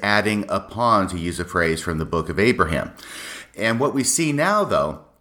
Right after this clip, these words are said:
is the L D S Church, which he ostensibly founded, the leaders of the church now are doing the opposite.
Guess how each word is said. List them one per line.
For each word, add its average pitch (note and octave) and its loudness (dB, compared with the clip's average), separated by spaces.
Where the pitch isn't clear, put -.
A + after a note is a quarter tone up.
is G#2 0
the G#2+ 2
L C#3+ 6
D D3 4
S A#2+ 4
Church, - 0
which A2+ -2
he C3 4
ostensibly F#2 2
founded, C3 0
the A2 2
leaders D3+ 4
of C#3 2
the A#2+ 0
church C3 2
now G#2 4
are G#2+ 6
doing A2+ 4
the G#2 4
opposite. - 2